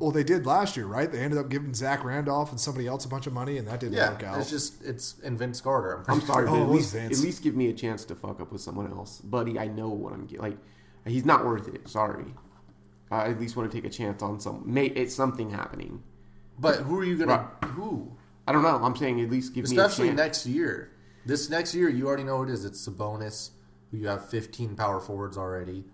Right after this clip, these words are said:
Speaker 2: It's Buddy. Uh, it was gonna be Luke Kennard. <laughs> Like, those are the
Speaker 1: I would
Speaker 3: I just
Speaker 2: Kuzma,
Speaker 3: say fuck it then.
Speaker 2: Ingram,
Speaker 3: And I just
Speaker 2: Jaylen
Speaker 3: hope someone
Speaker 2: Brown.
Speaker 3: else bu-, can fill Buddy's void.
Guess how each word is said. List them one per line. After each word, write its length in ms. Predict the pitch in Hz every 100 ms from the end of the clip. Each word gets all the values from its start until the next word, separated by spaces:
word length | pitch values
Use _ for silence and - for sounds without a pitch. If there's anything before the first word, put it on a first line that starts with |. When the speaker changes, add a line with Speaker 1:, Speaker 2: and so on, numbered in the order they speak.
| - -
Speaker 2:
It's 140 | 127 101
Buddy. 500 | 101 104 98 98 98 - - - - -
Uh, 440 | 98 90 90 87 92 -
it 60 | 104
was 140 | 98
gonna 180 | 104 101
be 400 | 98 95 92 90 - -
Luke 240 | 113 117
Kennard. 580 | 120 101 98 98 101 117 - 131
<laughs> 180 | 123
Like, 180 | 113 104
those 220 | 113 123 104
are 80 | 98
the 80 | - - - - - - -
Speaker 1:
I 80 |
would 160 | 156 196
Speaker 3:
I 60 | 175
just 140 | 180
Speaker 2:
Kuzma, 160 | 180 185
Speaker 3:
say 60 |
fuck 200 | 185 214
it 120 | 196 -
then. 180 | -
Speaker 2:
Ingram, 360 | 135 160 165 175
Speaker 3:
And 60 | 135
I 20 |
just 200 | 131 151
Speaker 2:
Jaylen 40 | 156
Speaker 3:
hope 140 | 147
someone 160 | 131 151 151
Speaker 2:
Brown. 20 |
Speaker 3:
else 220 | 151 151
bu-, 280 | 127 104 - - -
can 400 | 147 139 131 - - - -
fill 160 | 139 139
Buddy's 300 | 143 147 113
void. 400 | 135 190 -